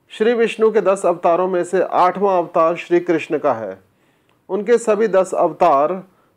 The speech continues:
में से सर्वाधिक अनुपम और अद्वितीय श्री कृष्ण अवतार है। कृष्ण का पालन पोषण एक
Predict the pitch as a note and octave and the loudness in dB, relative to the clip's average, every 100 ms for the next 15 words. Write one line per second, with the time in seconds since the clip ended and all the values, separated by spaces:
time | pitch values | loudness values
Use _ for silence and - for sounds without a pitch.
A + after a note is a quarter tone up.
0 | - F3+ F#3+ G#3 G3 G3 E3+ F3+ F#3+ G3 | -4 -2 2 0 2 0 2 0 0 -2
1 | F3 F3 F#3 F#3 C#3 E3 D3 E3 E3+ F3+ | -2 -2 -2 -2 -2 0 -2 0 0 2
2 | F#3+ G3 F#3+ - - - F3 F#3+ G3 F#3 | 0 0 -4 -10 -16 -2 0 2 0 -2
3 | F#3 F#3+ E3+ D#3 D3+ C3+ C3 A#2+ F2+ F#2 | -2 -2 -2 0 0 0 0 -4 -10 -12
4 | _ _ _ _ _ _ _ _ _ _ | _ _ _ _ _ _ _ _ _ _
5 | _ - A3 A#3 A3+ A3+ A3 A3 F3+ F3+ | _ -4 -2 0 -2 2 2 4 2 0
6 | F#3+ F#3 F#3 F3+ G3 F#3+ G3 - - F3+ | -2 -2 -2 -2 -2 -2 -6 -14 -6 0
7 | F#3+ G3 F#3 | 0 0 -4